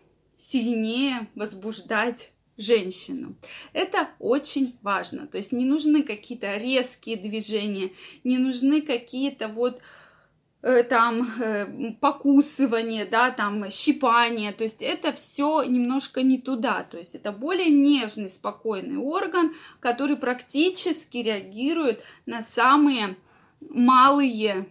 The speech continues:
возбуждения, да, на самые маленькие поглаживания. Это действительно очень важно.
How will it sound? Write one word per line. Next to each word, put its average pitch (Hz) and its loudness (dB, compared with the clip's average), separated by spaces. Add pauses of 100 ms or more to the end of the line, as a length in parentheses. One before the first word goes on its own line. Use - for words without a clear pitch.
(140)
возбуждения, 208 -2
да, 233 0
на 247 0
самые 240 -2
маленькие 226 -4
поглаживания. 196 -8 (380)
Это 392 0
действительно 247 -2
очень 226 -2
важно. 185 -6